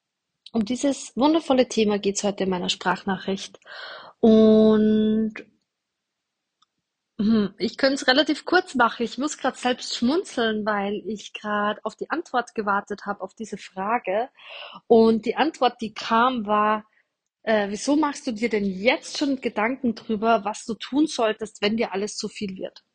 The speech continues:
Also da, da, da, da sind wir ja gar nicht im Hier und Jetzt. <laughs>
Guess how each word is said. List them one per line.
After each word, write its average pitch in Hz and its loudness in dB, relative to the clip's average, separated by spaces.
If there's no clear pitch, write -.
Also 214 4
da, 220 6
da, 214 0
da, 208 2
da 202 -2
sind 269 4
wir 262 6
ja 196 4
gar 285 2
nicht 220 -2
im 196 0
Hier 190 -4
und 175 -6
Jetzt. 175 -10
<laughs> - -6